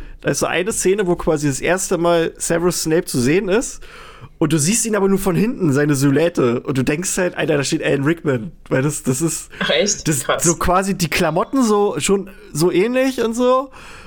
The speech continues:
Speaker 1: und auch die Haare und so und auch dieselbe so Ge-, also Statur und der schreibt grad irgendwas an die, an die Tafel und du siehst ihn halt nur von hinten und denkst dir, Alter, <laughs>
Speaker 2: Ja.
Speaker 1: crazy.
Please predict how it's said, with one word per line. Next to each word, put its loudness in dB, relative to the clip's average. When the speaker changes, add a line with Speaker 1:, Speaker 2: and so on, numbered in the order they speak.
Speaker 1:
und 2
auch 2
die 2
Haare 2
und 2
so -2
und -2
auch -2
dieselbe 2
so 0
Ge-, 2
also 2
Statur 0
und 2
der 2
schreibt -2
grad -4
irgendwas 0
an -4
die, 2
an 0
die 0
Tafel 0
und 4
du 4
siehst 2
ihn 0
halt -4
nur -2
von -2
hinten 0
und -2
denkst -2
dir, 0
Alter, -2
<laughs> -10
Speaker 2:
Ja. 6
Speaker 1:
crazy. 2